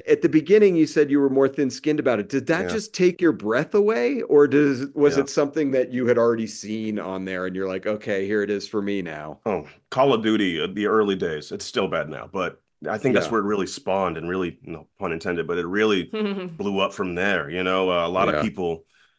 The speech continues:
Speaker 2: yeah, they, they just, like, it, it, since this is when YouTube content creation for Call of Duty was blowing up in the Modern Warfare two days, two thousand and nine, I think. And since so many people would make compilations of it on YouTube saying, "Oh my God, these racist people,"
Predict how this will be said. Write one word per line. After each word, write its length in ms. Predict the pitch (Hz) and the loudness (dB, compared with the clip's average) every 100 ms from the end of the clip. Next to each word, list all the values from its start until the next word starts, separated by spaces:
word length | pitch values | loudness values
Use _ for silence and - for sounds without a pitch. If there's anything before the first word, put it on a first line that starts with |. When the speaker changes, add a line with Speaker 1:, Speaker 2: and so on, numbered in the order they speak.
| _ _ _ | _ _ _
Speaker 2:
yeah, 220 | 113 107 73 | -2 -2 2
they, 140 | 110 | 0
they 140 | 98 127 | 2 0
just, 260 | 123 120 | -2 -4
like, 160 | - 117 | -2 0
it, 180 | 135 131 | 2 2
it, 200 | 143 143 | 2 -2
since 440 | - 165 143 - 143 _ _ _ _ _ _ - | -2 0 0 -4 -12 _ _ _ _ _ _ -8
this 180 | 127 139 | -6 -4
is 80 | |
when 260 | 123 120 113 | 0 2 2
YouTube 360 | 113 113 127 104 | 0 0 -2 -2
content 340 | 117 104 104 | -2 0 0
creation 360 | - 101 - 101 | 0 -2 -2 -6
for 100 | 95 | -8
Call 220 | - 92 | -2 -2
of 60 | 90 | -2
Duty 140 | 90 | -4
was 100 | 85 | -6
blowing 280 | 90 87 85 | -6 -4 -4
up 120 | 78 | -8
in 80 | 82 | -8
the 80 | 85 | -6
Modern 320 | 87 87 87 | -4 -4 -4
Warfare 260 | 85 85 | -4 -4
two 180 | 82 95 | -8 -8
days, 220 | 85 76 | -8 -8
two 140 | - 107 | -10 -6
thousand 320 | 87 85 80 | -4 -4 -8
and 100 | 78 | -8
nine, 240 | 85 95 | -4 -4
I 40 | 104 | -4
think. 300 | 110 113 - _ _ _ _ - | -2 -4 -6 _ _ _ _ -4
And 340 | 110 101 92 - _ | 0 0 -2 -6 _
since 260 | - 110 - | -6 -6 -6
so 180 | - 110 | -4 0
many 120 | 110 | 0
people 240 | 107 110 98 | 0 -2 0
would 80 | |
make 260 | 95 90 - _ _ _ _ _ - | 0 -2 -6 _ _ _ _ _ -6
compilations 680 | 135 113 101 104 - 117 | -2 0 0 0 0 0
of 140 | 107 104 | 0 2
it 80 | |
on 120 | 98 92 | 2 0
YouTube 400 | 98 98 104 98 | -2 -2 -4 -2
saying, 240 | 101 101 | -2 0
"Oh 60 | 110 | 0
my 140 | 107 | -2
God, 300 | 104 107 104 | -2 0 0
these 120 | 104 | -2
racist 300 | 98 98 98 | -4 -4 -6
people," 380 | 104 95 95 87 | -8 -6 -4 -6